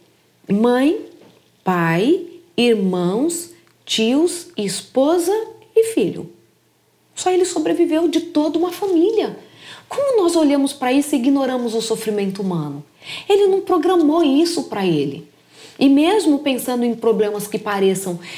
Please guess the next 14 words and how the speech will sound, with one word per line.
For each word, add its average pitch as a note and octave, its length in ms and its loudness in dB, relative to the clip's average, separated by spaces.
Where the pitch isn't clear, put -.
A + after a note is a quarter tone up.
ser A3 200 0
mais G3 260 -2
simples, B3 880 0
o E4 60 2
sofrimento E4 580 2
humano, B3 580 0
ele C4+ 360 2
é C#4+ 80 0
peculiar, F4+ 800 2
ele C#4 160 2
é D4+ 40 4
individualizado. F4 1120 0
Cada E4+ 360 0
um D4 420 2